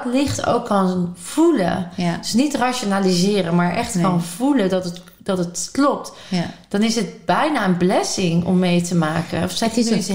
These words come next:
Speaker 1: heel
Speaker 2: nee, dat, maar dat is, zeg ik ook. Het is een cadeau.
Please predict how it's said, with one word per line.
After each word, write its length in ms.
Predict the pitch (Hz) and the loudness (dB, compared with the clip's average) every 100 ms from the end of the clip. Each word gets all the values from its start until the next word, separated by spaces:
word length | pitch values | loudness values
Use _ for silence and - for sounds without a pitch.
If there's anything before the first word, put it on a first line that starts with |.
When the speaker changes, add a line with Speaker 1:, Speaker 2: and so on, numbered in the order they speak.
| 220 | 2
Speaker 1:
heel 120 | 202 | 4
Speaker 2:
nee, 400 | 247 330 226 180 190 | 4 4 2 0 -2
dat, 260 | 190 190 196 | -2 -2 0
maar 180 | 196 202 | 2 4
dat 160 | 208 | 2
is, 140 | 202 - | 0 -2
zeg 160 | 311 330 | 0 0
ik 120 | 320 | 0
ook. 340 | 240 202 - | 0 0 -2
Het 160 | 196 220 | -2 0
is 120 | 208 | 2
een 120 | 202 | 2
cadeau. 560 | 190 180 240 349 214 | 2 2 4 4 2